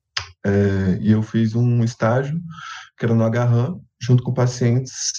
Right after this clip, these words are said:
é, com ideação suicida ou que deram entrada por tentativa de suicídio. E num desses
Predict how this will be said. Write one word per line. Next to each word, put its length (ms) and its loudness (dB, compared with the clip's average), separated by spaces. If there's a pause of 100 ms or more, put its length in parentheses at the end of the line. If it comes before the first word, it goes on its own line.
(160)
é, 540 2
com 140 -2
ideação 360 2
suicida 720 0
ou 220 4
que 100 -6
deram 220 2
entrada 420 0
por 320 0
tentativa 440 0
de 80 -2
suicídio. 580 0 (920)
E 240 2
num 440 0
desses 760 -2